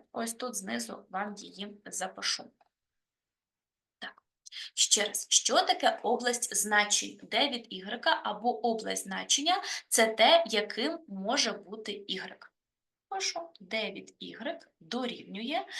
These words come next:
і далі y належить, те, яке може бути y. Ми з вами дивимося по малюнку, який у нас тут y. Ага, ми дивимося, що у нас y розташований в першій і другій координатних чвертях. У нас y тільки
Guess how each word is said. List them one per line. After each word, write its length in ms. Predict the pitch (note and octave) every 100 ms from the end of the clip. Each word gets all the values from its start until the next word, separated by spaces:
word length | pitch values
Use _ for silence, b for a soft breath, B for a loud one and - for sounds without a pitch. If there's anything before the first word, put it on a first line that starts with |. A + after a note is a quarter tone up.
| B B
і 120 | D4
далі 480 | A#3 C4 G3 F3+ - _
y 600 | C4+ E4+ D#4 D#4 D4+ -
належить, 680 | A#3 A#3+ B3 G3+ - - -
те, 80 | F#4
яке 300 | G#4 F#4+ B3
може 260 | A#3 D4 A#3+
бути 280 | G#3+ A#3
y. 240 | A3+ E3+ F3+ _ B B _
Ми 160 | A#3+ A4
з 100 | G#4+
вами 220 | E4+ C#4+
дивимося 640 | - F4 G4 E4 D4 -
по 160 | - C#4
малюнку, 640 | D4+ D#4+ B3 - - - B B
який 500 | A3 B3+ B3+ E4+ A4 G#4+
у 60 | B3
нас 300 | B3+ E4 -
тут 320 | D4 D4 -
y. 260 | A3 G#3 - - _
Ага, 400 | F4+ A#3+ - -
ми 180 | B3 F#4
дивимося, 500 | C#4 A#3 A#3 B3+ A#3
що 240 | - A#3+
у 40 | B3+
нас 300 | D#4 - A3
y 300 | G3 C4+ D#4+ B B
розташований 760 | - B3 - C#4 - C4+ A#3+ A3+
в 80 | A3+
першій 420 | B3 A3+ - G3
і 140 | F#3+
другій 380 | G3 B3+ G#4+ G#4+
координатних 680 | - A3+ - G#3+ C#4 - B3+
чвертях. 440 | - A3+ - - - B B
У 100 | -
нас 360 | C#4 D#4 - -
y 460 | A#3+ F#4 A4 G4+ -
тільки 380 | - E4 E4+ D#4+